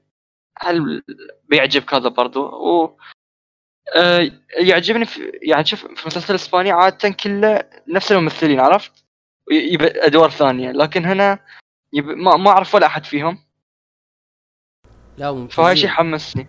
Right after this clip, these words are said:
Speaker 2: جيدين، جيدين صراحة، خاصة الأختين، يا الله.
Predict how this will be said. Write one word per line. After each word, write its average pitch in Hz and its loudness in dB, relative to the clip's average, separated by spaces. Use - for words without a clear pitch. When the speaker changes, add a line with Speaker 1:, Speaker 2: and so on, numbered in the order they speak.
Speaker 2:
جيدين، 127 -14
جيدين 117 -18
صراحة، - -20
خاصة 143 -12
الأختين، 123 -14
يا 127 -16
الله. 120 -18